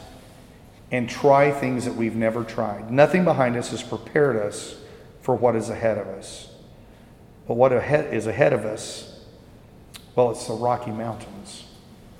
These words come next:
I want to invite Piper and, uh, Max to come back up, and I'm gonna, uh, share one more thing with you. And then we're gonna end with this song. How many of you know "Come Taste and See" That the Lord Is Good? I love this song. Uh,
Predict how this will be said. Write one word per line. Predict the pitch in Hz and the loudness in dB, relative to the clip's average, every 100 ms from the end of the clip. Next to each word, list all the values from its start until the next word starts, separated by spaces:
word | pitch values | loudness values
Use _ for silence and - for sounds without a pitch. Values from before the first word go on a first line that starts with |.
| - - - - - - - - - | -20 -20 -20 -20 -20 -20 -20 -2 8
I | |
want | 175 | 8
to | |
invite | 160 143 135 151 | 10 8 8 6
Piper | 147 135 | 4 4
and, | 120 117 - | 0 -2 -4
uh, | 117 113 117 | -2 0 0
Max | 127 - | -2 -2
to | |
come | 131 | -2
back | 120 113 | 0 2
up, | 120 117 | 0 0
and | 117 113 | -4 -6
I'm | 110 110 | -6 -6
gonna, | 117 113 - - - - - 120 | -6 -8 -10 -14 -18 -18 -12 -8
uh, | 110 | -8
share | - 143 123 | -4 -2 0
one | 123 | -2
more | 123 113 | -2 -4
thing | - 117 | -6 -6
with | 110 107 | -6 -8
you. | 113 110 104 - - - - - - | -8 -8 -8 -16 -20 -20 -20 -20 -6
And | 117 | -2
then | 127 | -2
we're | 131 | 0
gonna | 135 | -2
end | 120 127 131 | 0 -2 0
with | 117 - | -2 -4
this | 98 | -8
song. | - 123 | -6 -4
How | 127 180 | 2 2
many | 185 | 2
of | 170 | 0
you | 131 | -2
know | - | -2
"Come | 120 | -4
Taste | - 113 - - | -4 -8 -8 -10
and | 113 | -12
See" | - 117 117 - - | -12 -14 -14 -18 -20
That | - | -20
the | - | -14
Lord | 113 113 113 | -12 -12 -12
Is | 113 | -14
Good? | 113 123 123 - - - - - - | -14 -14 -14 -20 -20 -20 -20 -20 -10
I | 117 | -6
love | 113 110 | -6 -6
this | 110 - | -10 -12
song. | 113 113 - - - - - - - - - - - - - - | -12 -14 -16 -20 -20 -20 -20 -12 -12 -12 -20 -20 -20 -20 -10 -2
Uh, | 135 117 113 - | 0 2 0 -4